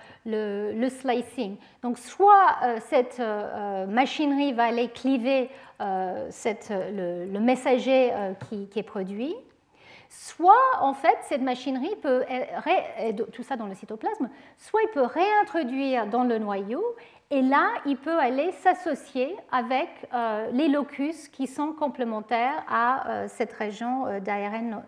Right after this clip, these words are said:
euh, euh, simple bras, le, ces petits A R N. Donc en fait, ces petits A R N qui sont associés avec Argonaute peuvent, euh, aller, euh, faire ce qu'on appelle du post-transcriptional gene silencing,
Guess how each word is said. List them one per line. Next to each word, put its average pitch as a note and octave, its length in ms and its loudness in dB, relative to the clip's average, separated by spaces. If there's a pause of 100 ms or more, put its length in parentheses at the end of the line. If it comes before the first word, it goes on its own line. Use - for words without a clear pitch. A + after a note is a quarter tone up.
euh, G3 240 -8 (460)
euh, G3 420 -10
simple B3 380 0
bras, A3 300 2
le, A#3+ 120 -2
ces - 160 -4
petits A3+ 260 -6
A G#3+ 140 -2
R G#3 80 -8
N. F#3+ 200 -6 (420)
Donc C#4+ 180 0
en E4 80 4
fait, E4 220 8 (140)
ces D4+ 160 -2
petits E4+ 280 0
A E4+ 40 6
R D#4 180 2 (140)
N A3+ 180 -4
qui C4 160 -6
sont C4 140 -4
associés C4+ 500 -2
avec B3 200 -2
Argonaute A3+ 600 -2 (320)
peuvent, D4+ 480 0
euh, A3+ 240 -2
aller, B3 540 2 (320)
euh, G#3 280 -4 (240)
faire C4 360 0
ce - 80 -16
qu'on A3+ 120 -4
appelle A3+ 260 -2
du G#3 120 -6
post-transcriptional A#3+ 1040 -4
gene G#3 180 -6
silencing, G3+ 540 -8